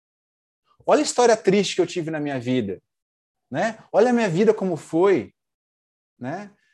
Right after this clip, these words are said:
Ah, as pessoas se foram, eu perdi relacionamentos,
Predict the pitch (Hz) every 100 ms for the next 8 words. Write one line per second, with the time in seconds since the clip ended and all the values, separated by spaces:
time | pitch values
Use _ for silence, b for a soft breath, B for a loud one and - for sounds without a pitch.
0 | _ - 135 143 139 135 135 131 110 _
1 | _ _ _ - - 156 208 202 147 -
2 | 151 202 185 131 101 98 _ _ 117 165
3 | 165 196 185 - 151 120 143 190 180 147
4 | 101 90 - -